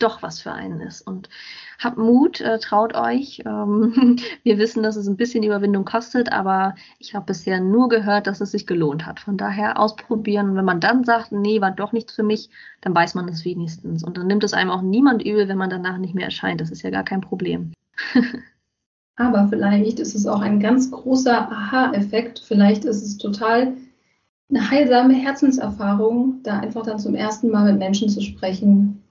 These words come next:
Speaker 2: die dasselbe erleben.
Speaker 1: Ja, das auf jeden Fall, denke ich auch.
Speaker 2: Okay, Jacqueline, fehlt dir noch was?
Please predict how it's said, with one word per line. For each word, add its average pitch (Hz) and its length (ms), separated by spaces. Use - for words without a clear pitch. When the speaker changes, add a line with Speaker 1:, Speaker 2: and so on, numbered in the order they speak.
Speaker 2:
die - 60
dasselbe 196 400
erleben. 180 640
Speaker 1:
Ja, 196 220
das 208 300
auf 190 200
jeden 185 160
Fall, 170 220
denke 175 220
ich - 160
auch. - 260
Speaker 2:
Okay, 277 400
Jacqueline, 254 380
fehlt 294 220
dir 220 180
noch 196 100
was? - 320